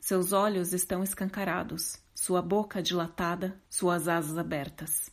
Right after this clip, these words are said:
Tal deve ser o aspecto do anjo da história. Seu rosto está dirigido para o passado, onde nós vemos uma cadeia de acontecimentos.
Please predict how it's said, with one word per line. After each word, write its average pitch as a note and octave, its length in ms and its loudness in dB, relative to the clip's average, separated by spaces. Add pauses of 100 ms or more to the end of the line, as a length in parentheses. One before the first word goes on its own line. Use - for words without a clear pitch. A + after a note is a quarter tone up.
Tal G3 220 4
deve F#3 240 2
ser F3 320 0
o E3 100 0
aspecto F#3 680 -4
do E3+ 160 -2
anjo E3+ 360 -2
da D#3+ 120 -2
história. D3+ 640 -4 (280)
Seu G#3 240 4
rosto B3 520 2
está F3+ 340 0
dirigido F#3+ 720 2
para F3+ 280 0
o F3+ 80 2
passado, D#3+ 760 -2 (400)
onde F3+ 300 2
nós A3 340 2
vemos F3 360 0
uma E3+ 180 0
cadeia E3 460 -2
de E3 100 -4
acontecimentos. E3 1040 -4